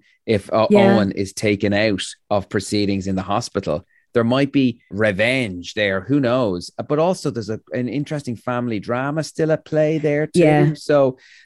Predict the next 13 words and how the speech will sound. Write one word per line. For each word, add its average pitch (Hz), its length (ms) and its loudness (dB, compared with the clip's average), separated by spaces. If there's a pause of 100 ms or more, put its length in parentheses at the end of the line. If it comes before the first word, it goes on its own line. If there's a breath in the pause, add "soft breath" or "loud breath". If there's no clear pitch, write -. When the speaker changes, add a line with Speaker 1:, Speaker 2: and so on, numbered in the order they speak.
Speaker 1:
look, - 240 0
there's 107 160 -4
definitely 123 440 0
strands 101 420 -2
there 98 240 2
that 90 240 0
w-, 95 180 -2 (100)
so 101 120 -2
it'll 98 100 2
be 110 140 0
intriguing 110 540 0
to 95 120 -8
see 95 500 0